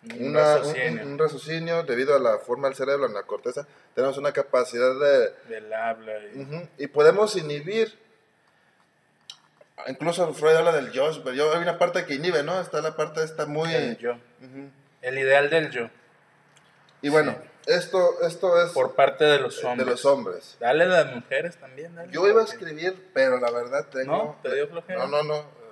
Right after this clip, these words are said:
Speaker 2: Es que
Speaker 1: ¿Ahí lo
Speaker 2: son
Speaker 1: traes?
Speaker 2: bastante. Lo tra-, sí lo traigo.
Speaker 1: Ah, deja mientras dar otro punto. Otro punto de los que yo traigo es la insatisfacción con la pareja.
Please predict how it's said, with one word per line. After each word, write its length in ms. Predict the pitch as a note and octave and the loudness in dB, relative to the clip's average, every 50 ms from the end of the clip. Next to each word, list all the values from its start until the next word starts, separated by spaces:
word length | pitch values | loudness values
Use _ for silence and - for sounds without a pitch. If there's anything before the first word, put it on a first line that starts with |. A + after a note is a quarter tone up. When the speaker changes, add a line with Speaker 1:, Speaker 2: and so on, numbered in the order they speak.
| - - A#2 | -20 -18 -16
Speaker 2:
Es 140 | B2 - - | -16 -10 -2
que 80 | A#2+ | 0
Speaker 1:
¿Ahí 100 | B2+ C#3+ | 2 2
lo 80 | D#3+ E3 | 2 0
Speaker 2:
son 80 | D3 | -2
Speaker 1:
traes? 200 | B2+ F3+ G3 A3+ A#3+ | -2 -2 -2 -2 -4
Speaker 2:
bastante. 240 | - - - - A#2 | -12 -20 -20 -20 -20
Lo 60 | - | -18
tra-, 120 | - C#3+ D3+ | -16 -16 -12
sí 100 | - F3 | -12 -12
lo 60 | F3+ - | -10 -10
traigo. 240 | F3+ F#3 G3 G#3 B2+ | -10 -10 -8 -4 0
Speaker 1:
Ah, 140 | C3+ D3+ D#3 | 2 4 4
deja 260 | D3+ D3+ D#3 D#3+ E3+ E3 | 6 4 2 0 0 -2
mientras 420 | D#3 D#3+ D#3+ D#3+ D#3 D#3 D#3 D3 | 0 0 -2 -2 0 0 0 2
dar 160 | D3 D3+ D3+ D#3 | 4 4 6 6
otro 260 | D#3 D#3 D#3 D#3 - | 4 2 0 -6 -10
punto. 420 | - - C#3 C#3 C3+ - - - - _ _ _ _ _ _ _ _ _ _ | -10 -10 -12 -12 -12 -14 -18 -18 -18 _ _ _ _ _ _ _ _ _ _
Otro 360 | - E3 F3+ - G3+ G#3 - | 4 4 4 4 2 0 2
punto 260 | - G3+ G3+ G3 G3 F#3+ | 0 -2 0 2 4 4
de 80 | F#3 | 6
los 200 | D#3+ D3+ C#3 - | 6 4 2 2
que 120 | - C3+ B2+ | -2 -2 2
yo 160 | C3+ C#3 C#3 | 2 0 4
traigo 420 | - D3+ D3+ D3+ D#3+ E3 E3+ E3 E3 - | 6 8 8 8 8 6 2 2 2 2
es 140 | - C#3+ C#3 D3 | 2 2 6 6
la 100 | D#3 D#3+ | 6 6
insatisfacción 760 | D#3+ D#3 - C#3+ C3+ - B2+ - - A2+ - - A#2+ A#2+ B2 | 4 2 -2 -4 -4 -4 -10 -8 -8 -8 -8 -10 -12 -12 -10
con 120 | - C3 B2+ | -8 -4 -4
la 160 | B2 B2 - | -4 0 2
pareja. 420 | B2 B2+ C#3+ D#3+ D#3 - A2+ - | 4 4 4 4 0 -2 -14 -20